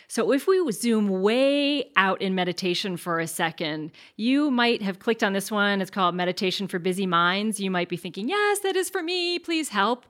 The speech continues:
But you might have some hangups about meditation, right? <laughs> Most of my yoga students, when we start talking meditation,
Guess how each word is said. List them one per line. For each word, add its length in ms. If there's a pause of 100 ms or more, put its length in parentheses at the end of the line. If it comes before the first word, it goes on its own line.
(340)
But 140
you 120
might 360
have 320
some 240
hangups 560
about 240
meditation, 580
right? 420
<laughs> 0
Most 360
of 80
my 140
yoga 340
students, 440
when 160
we 140
start 300
talking 400
meditation, 760